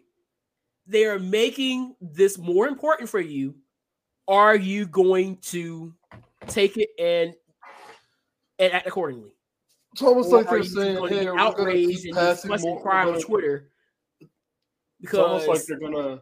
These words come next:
Speaker 2: it's almost like they're gonna pass more and more, I wanna say outlandish stuff, but it's gonna be more and more controversial stuff to cause a, you know, meltdown in society to the point where they're like, "Hey,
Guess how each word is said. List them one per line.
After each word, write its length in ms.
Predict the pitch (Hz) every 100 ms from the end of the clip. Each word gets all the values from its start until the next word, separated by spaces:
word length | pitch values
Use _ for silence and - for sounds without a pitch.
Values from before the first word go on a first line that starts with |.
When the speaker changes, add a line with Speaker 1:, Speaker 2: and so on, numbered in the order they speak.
| _ _ _
Speaker 2:
it's 80 | -
almost 200 | 151 160
like 100 | 151
they're 80 | 151
gonna 200 | 139 135
pass 460 | - 139 139 131 131
more 280 | 131 135
and 80 | 131
more, 320 | 131 131 131
I 40 | 131
wanna 180 | 135 127
say 140 | 127
outlandish 880 | 127 127 120 127 131 127 127 - - _ _
stuff, 420 | - 143 131 127 -
but 120 | 131
it's 200 | 123 -
gonna 220 | 135 131
be 100 | 131
more 240 | 127 139
and 80 | 143
more 380 | 143 143 135 127 _ _ _ _ _ _ -
controversial 640 | 139 139 127 143 139 143
stuff 420 | - 143 139 131
to 300 | - 123 117 113
cause 480 | - 135 135 127 - -
a, 540 | 127 127 127 123 120 117 _ _ _ _ _ _
you 100 | 127
know, 400 | 123 117 110 117 123
meltdown 800 | 120 151 160 135 127 117 110 120 _ _
in 120 | 120 113
society 640 | 110 - 117 113 113 113
to 100 | 107
the 80 | 110
point 260 | 98 117 117
where 120 | 113
they're 120 | 113
like, 260 | 110 110 110
"Hey, 340 | 156 143 110